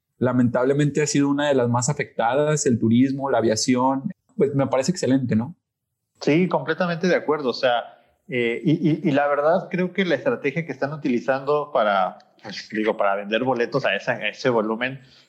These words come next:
Speaker 2: debe ser la, la estrategia correcta. Ahora, también algo que platicábamos la semana pasada, y creo que no estamos tan,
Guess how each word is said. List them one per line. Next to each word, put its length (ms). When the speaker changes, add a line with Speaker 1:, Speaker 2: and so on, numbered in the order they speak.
Speaker 2:
debe 180
ser 160
la, 260
la 160
estrategia 580
correcta. 580
Ahora, 300
también 240
algo 180
que 80
platicábamos 560
la 100
semana 280
pasada, 500
y 120
creo 220
que 120
no 160
estamos 520
tan, 360